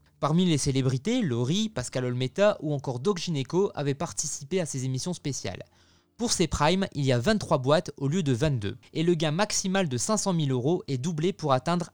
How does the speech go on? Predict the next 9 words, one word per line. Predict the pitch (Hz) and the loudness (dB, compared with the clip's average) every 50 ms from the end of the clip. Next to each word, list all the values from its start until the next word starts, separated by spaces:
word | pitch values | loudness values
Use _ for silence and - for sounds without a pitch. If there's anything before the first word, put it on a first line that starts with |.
| _ - | _ -4
un | 208 233 | -2 0
million | 220 202 175 165 156 160 214 214 | 0 0 0 0 0 0 0 0
d'euros. | 185 170 156 131 110 104 - - _ _ _ _ | 0 0 0 0 -2 -4 -6 -10 _ _ _ _
Justement, | - 170 - 277 262 - - 156 127 107 - - _ _ _ - | -4 0 0 2 0 0 -2 -4 -4 -4 -8 -12 _ _ _ -14
dès | 139 135 220 233 | -6 -2 0 0
septembre | - - 214 185 - - 226 220 185 147 139 | 2 2 2 0 2 2 2 2 4 2 2
deux | 123 123 | 2 2
mille | 117 127 151 | 0 -2 -2
six, | - - - 233 247 240 - - | -2 -4 -2 -2 0 -2 -2 -4